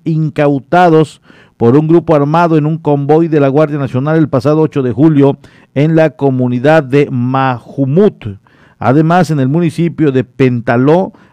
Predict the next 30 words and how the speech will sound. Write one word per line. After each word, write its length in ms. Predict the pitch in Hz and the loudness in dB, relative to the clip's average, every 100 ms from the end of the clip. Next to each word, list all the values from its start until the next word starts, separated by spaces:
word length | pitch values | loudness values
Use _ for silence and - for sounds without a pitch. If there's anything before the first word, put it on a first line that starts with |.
| - | -4
la 140 | 117 | -2
Guardia 360 | 123 156 151 151 | 2 2 2 -2
Nacional, 520 | 135 - 135 165 147 | -2 -4 -2 2 2
Ejército 540 | 131 110 143 156 151 | 2 0 -2 -2 -4
Mexicano, 540 | 135 107 113 156 156 139 | -4 -4 -2 -2 -2 0
policías 420 | 160 165 135 151 | 0 0 -2 -2
ministeriales 680 | 147 127 - 117 139 151 120 | -2 -6 -6 -4 0 -2 -2
y 60 | |
estatales 600 | 120 107 - 135 135 131 - _ - _ | -4 -6 -4 0 0 -2 -8 _ -20 _
realizaron 560 | 110 143 165 139 156 156 | -2 2 2 0 0 -2
cateos 600 | - 131 - 170 165 - | -2 -4 0 0 2 2
a 100 | 131 | 0
ranchos 540 | 117 147 156 135 147 | 0 0 -2 -2 -4
e 80 | 120 | -2
inmuebles 480 | 120 117 143 151 131 | -4 -2 0 0 0
de 80 | 113 | -2
personas 460 | - 113 147 151 | -4 -4 -2 -4
presuntamente 680 | 123 113 139 147 139 147 151 | -6 -4 -4 -4 -4 -4 -4
vinculadas 760 | 139 117 - 127 139 147 131 - _ _ _ | -2 -4 -4 -2 0 0 0 -4 _ _ _
a 140 | 113 143 | -2 2
la 120 | 156 | 2
delincuencia 680 | 143 123 107 143 160 143 165 | 2 0 0 0 0 0 -2
y 100 | 147 | 0
en 160 | 127 | -2
donde 360 | 120 135 131 127 | -2 -2 -2 -4
se 120 | 127 | -4
decomisaron 640 | 120 117 139 139 156 156 143 | -6 -6 -6 -4 -2 -2 -4
armas 360 | 147 160 147 110 | -4 -2 -4 -4
de 120 | 113 | -4
fuego, 420 | 151 147 131 135 | -2 0 0 -2